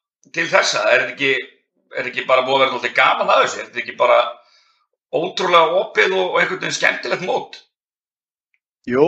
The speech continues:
Speaker 2: mér finnst það, þú veist, ég er nú búinn að sjá svolítið mikið af leikjum af þessum, það er náttúrulega verið að sýna mest allt og
Speaker 1: Já.
Speaker 2: hérna, en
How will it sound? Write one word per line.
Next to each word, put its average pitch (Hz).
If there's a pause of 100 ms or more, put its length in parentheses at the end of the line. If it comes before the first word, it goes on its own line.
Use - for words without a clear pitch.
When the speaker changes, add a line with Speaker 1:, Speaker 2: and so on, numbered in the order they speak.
(120)
Speaker 2:
mér 220
finnst 220
það, 175
þú 127
veist, 131
ég 151
er 160
nú 156
búinn 160
að 151
sjá 180
svolítið 180
mikið 185
af 185
leikjum 196
af -
þessum, 180
það 170
er 170
náttúrulega 175
verið 175
að -
sýna 185 (300)
mest 175
allt -
og 156
Speaker 1:
Já. 151
Speaker 2:
hérna, 156 (960)
en 147